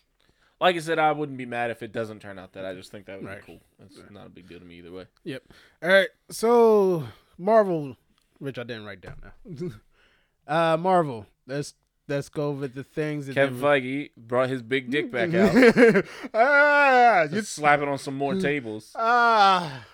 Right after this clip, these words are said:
Speaker 2: you thought my dick was this big, but actually it's this big. <laughs> Uh, so, uh, let's go. Let's start with the shows that we already know. We know a little bit more stuff now.
Speaker 1: Mm-hmm.
Speaker 2: Uh, Winter Soldier. I mean,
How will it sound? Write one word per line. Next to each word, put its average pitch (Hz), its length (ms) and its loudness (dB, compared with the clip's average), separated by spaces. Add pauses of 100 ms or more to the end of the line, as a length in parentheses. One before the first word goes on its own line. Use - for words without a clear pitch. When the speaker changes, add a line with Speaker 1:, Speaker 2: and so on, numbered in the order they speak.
(140)
Speaker 2:
you 175 160 -8
thought 214 280 0
my 214 120 2
dick 180 420 -2
was 170 200 -4
this 220 220 0
big, 175 300 -2
but 165 140 -2
actually 185 540 0
it's 190 220 0 (220)
this 208 380 2
big. 185 560 -2 (320)
<laughs> 208 840 2 (640)
Uh, 185 380 4
so, 190 680 -2 (140)
uh, 143 240 -10
let's 165 220 -6
go. 175 300 0
Let's 175 200 -4
start 175 260 0
with 160 120 -8
the 156 100 -6
shows 160 320 -2
that 143 160 -2
we 147 100 -4
already 139 340 -4
know. 131 260 -6
We 131 160 -8
know 147 240 -2
a - 20 0
little 160 240 0
bit 156 140 -2
more 147 280 -2
stuff 131 360 -6
now. 127 340 -10 (180)
Speaker 1:
Mm-hmm. 110 340 -20
Speaker 2:
Uh, 143 600 -2
Winter 160 260 -8
Soldier. 156 640 -2 (120)
I 151 100 -8
mean, 120 140 -16